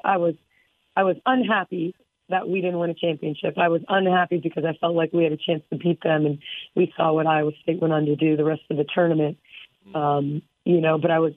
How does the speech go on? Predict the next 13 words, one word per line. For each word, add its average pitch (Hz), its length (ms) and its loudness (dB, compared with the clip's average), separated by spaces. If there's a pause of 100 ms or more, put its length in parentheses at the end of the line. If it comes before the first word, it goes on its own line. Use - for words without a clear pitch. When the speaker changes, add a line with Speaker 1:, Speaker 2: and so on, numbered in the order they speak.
Speaker 1:
I 190 80 2
was 185 140 0
happy 165 340 -2
for 165 80 -2
Bill 147 240 -4
Fennelly, - 500 -10
for 185 120 2
them 170 180 2
to 165 80 2
get 165 180 0
their 165 120 0
first 156 300 -2 (520)
championship 170 460 -2